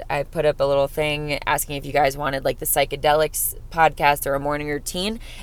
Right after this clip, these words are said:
and I kinda wanna do a video of the morning routine because I wanna show you guys all the supplements and shit that I take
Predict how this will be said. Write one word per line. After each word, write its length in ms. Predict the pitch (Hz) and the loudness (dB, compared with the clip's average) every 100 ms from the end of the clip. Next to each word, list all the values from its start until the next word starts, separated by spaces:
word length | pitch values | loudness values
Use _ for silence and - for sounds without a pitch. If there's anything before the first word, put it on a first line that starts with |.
| - | -6
and 260 | 165 160 151 | -4 0 0
I 60 | |
kinda 260 | 151 190 196 | 0 0 0
wanna 220 | 180 170 | 0 0
do 140 | 160 151 | 0 0
a 60 | |
video 320 | 143 165 156 | 2 2 4
of 120 | 143 139 | 2 0
the 40 | |
morning 320 | 143 139 139 | -4 -4 -4
routine 340 | 139 - 147 127 | -6 -6 -8 -8
because 180 | 135 | -6
I 40 | 135 | -4
wanna 200 | 139 135 | -2 -4
show 160 | - | -2
you 160 | 143 135 | -2 -2
guys 200 | 127 127 | -2 0
all 120 | 131 | -2
the 80 | 131 | -2
supplements 500 | - 165 160 160 156 | -2 -2 -4 -4 -4
and 100 | 143 | -4
shit 160 | - 139 | -4 0
that 100 | 147 | -2
I 80 | 143 | 0
take 320 | 160 143 | 0 0